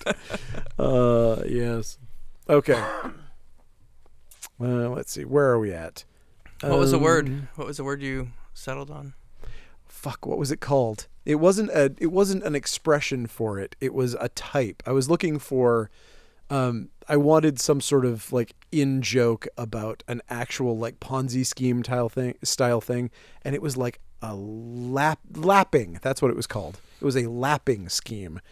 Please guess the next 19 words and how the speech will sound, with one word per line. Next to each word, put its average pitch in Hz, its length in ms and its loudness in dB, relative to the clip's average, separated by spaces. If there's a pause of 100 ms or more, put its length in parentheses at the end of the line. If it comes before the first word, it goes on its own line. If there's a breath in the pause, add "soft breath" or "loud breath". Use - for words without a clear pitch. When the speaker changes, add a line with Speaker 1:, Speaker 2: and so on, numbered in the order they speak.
(140 soft breath)
Speaker 1:
and 131 100 -2
I 131 40 4
Speaker 2:
Huh. 127 60 2
Speaker 1:
still, 151 380 4
I 131 100 -2
can't 139 260 -2
remember 113 400 -2
exactly 104 440 -6
what 95 120 -4
it 90 100 -8
meant. 95 240 -8 (300 soft breath)
I 160 100 6
just 160 200 4
needed 143 300 8
it - 120 6
for 135 140 4
a 117 60 6
one-off 117 420 0
joke 113 340 0